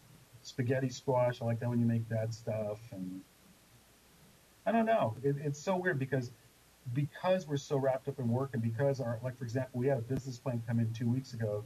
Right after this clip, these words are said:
They called us on a Friday. They needed it on a Monday. So we worked all weekend. So sometimes our hours are really irregular. So it's kinda hard to settle in on a schedule. So I don't know if we have a favorite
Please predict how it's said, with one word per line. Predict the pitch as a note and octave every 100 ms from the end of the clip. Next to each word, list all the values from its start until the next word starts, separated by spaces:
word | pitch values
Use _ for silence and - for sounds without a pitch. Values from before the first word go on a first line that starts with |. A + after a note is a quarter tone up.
| -
They | A2+ A2+
called | B2+ B2+
us | A#2+
on | A2+
a | A2+
Friday. | A#2+ B2 A#2+ G#2
They | G#2+
needed | A2 A#2 A#2+
it | G#2+
on | G#2 G2
a | G2
Monday. | A#2+ B2 A2+ - -
So | - A#2+
we | A2+
worked | A#2+ A#2
all | A#2+ G#2+
weekend. | A2 A#2+ - G2 - - - - -
So | A#2
sometimes | A2+ C#3+ D#3 D3+ C#3 B2
our | A2+ A2+ - -
hours | B2+ C3 A#2+
are | A2+
really | A2+ B2 A#2+ A2+
irregular. | A2 A#2 B2 C3+ C#3 C3+ - - -
So | C3+ A#2+
it's | A2+
kinda | E3 C#3+
hard | B2 C#3
to | B2
settle | A2 - B2+ C3
in | B2
on | A2+
a | G#2
schedule. | - - A#2+ A#2+ B2
So | - B2+
I |
don't | A3+ A3+
know | G#3+
if | F#3+ A#2+
we | A2
have | A2 A2
a | A2 - -
favorite | C3+ C3 -